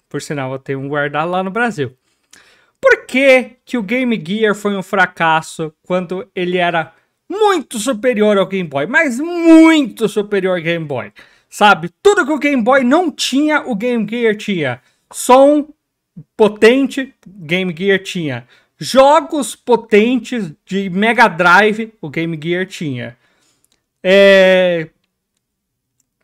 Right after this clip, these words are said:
Luz, porque a gente tem que lembrar que o Game Boy só for ter luz,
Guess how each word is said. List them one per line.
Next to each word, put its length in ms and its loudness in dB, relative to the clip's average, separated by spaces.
Luz, 760 2
porque 240 0
a 60 4
gente 180 -6
tem 140 -2
que 80 -6
lembrar 480 0
que 120 -6
o 80 -4
Game 320 -2
Boy 360 -2
só 180 -4
for 340 -6
ter 280 -4
luz, 800 -4